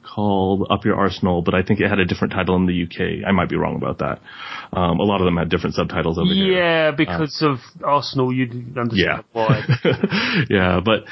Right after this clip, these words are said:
Speaker 1: it was interesting because that was my first game at Insomniac, and because I started at the very beginning, you know, I did sort of not so polished work at the beginning, and then, you know, the next deadline comes and everything needs to be ramped up a bit, and I need to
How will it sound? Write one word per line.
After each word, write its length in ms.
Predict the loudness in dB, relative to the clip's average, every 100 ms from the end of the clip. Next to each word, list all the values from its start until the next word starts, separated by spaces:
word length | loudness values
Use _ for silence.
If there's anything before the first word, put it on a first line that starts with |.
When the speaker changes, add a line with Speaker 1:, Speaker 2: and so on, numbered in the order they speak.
| -16 -2
Speaker 1:
it 60 |
was 140 | 0 2
interesting 340 | 0 0 0
because 280 | 2 2 2
that 140 | 2
was 180 | 2 0
my 160 | 2 -2
first 380 | 0 0 0 -10 _ -2
game 200 | 2 2
at 60 |
Insomniac, 520 | 0 -2 0 0 0 -2
and 80 |
because 240 | -6 -4 -2
I 60 |
started 260 | 0 0 0
at 60 | 0
the 60 |
very 260 | 0 2 2
beginning, 640 | -2 0 2 2 0 -4 -10 -20 -4
you 60 | 0
know, 160 | 2
I 60 | 4
did 180 | 2 0
sort 200 | 2 2
of 180 | 2 0 -6 -20 -18 -2
not 300 | 0 0 0
so 160 | 0 2
polished 360 | 2 2 2
work 200 | 0 2
at 80 | 0
the 40 | 0
beginning, 580 | 0 2 2 4 2
and 120 | 2 2
then, 360 | 2 2 -2 -6 -4
you 80 | 0
know, 160 | 2
the 80 | 2
next 220 | 2 0 0
deadline 320 | 2 2 0
comes 320 | 0 0 0
and 100 | 0
everything 300 | 0 2 2
needs 160 | 0 0
to 60 |
be 40 | 0
ramped 260 | 2 2 0
up 120 | -2
a 40 |
bit, 160 | -2 -2
and 140 | 2
I 80 | 2
need 180 | 2 2
to 140 | 0